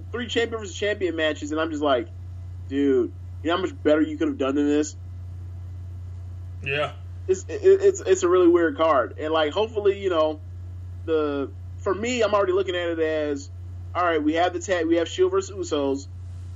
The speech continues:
Speaker 1: and we have, uh, and we have,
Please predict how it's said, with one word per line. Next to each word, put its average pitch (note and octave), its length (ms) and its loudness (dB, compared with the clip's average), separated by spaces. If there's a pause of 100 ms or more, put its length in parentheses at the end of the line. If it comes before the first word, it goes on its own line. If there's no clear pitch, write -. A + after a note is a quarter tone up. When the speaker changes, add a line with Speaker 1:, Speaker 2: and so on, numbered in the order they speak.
(160)
Speaker 1:
and D3+ 240 0
we D3+ 140 6
have, D3+ 440 6
uh, C3 680 2 (600)
and E3 100 -2
we E3 120 6
have, D#3+ 500 4